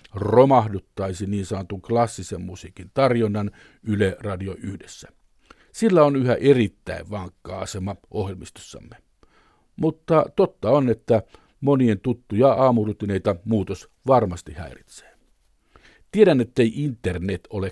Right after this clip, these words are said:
kaikille sopiva vaihtoehto, mutta muistutan kuitenkin, että netissä kuuluva sisarkanavamme Yle Klassinen uudistaa juuri tämän muutoksen takia omaa aamutarjontaansa hieman aamusoittomaisempaan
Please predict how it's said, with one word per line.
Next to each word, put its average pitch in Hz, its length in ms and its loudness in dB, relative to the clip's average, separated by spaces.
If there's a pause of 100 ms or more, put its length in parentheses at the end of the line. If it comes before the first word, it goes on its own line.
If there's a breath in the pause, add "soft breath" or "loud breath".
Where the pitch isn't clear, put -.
kaikille 107 420 -2
sopiva 90 600 -4
vaihtoehto, 95 640 -2
mutta 113 360 0 (260 loud breath)
muistutan 165 600 -2
kuitenkin, 87 580 -2
että 98 280 -10
netissä 147 440 0
kuuluva 113 480 0 (300 loud breath)
sisarkanavamme 104 1080 -2
Yle 113 240 0
Klassinen 123 680 -6 (400 soft breath)
uudistaa 139 480 0
juuri 131 340 -2
tämän 185 280 2
muutoksen 98 460 -4
takia 101 420 -4
omaa 123 480 0
aamutarjontaansa 95 1000 -4
hieman 101 580 -2 (600 loud breath)
aamusoittomaisempaan 92 1600 -2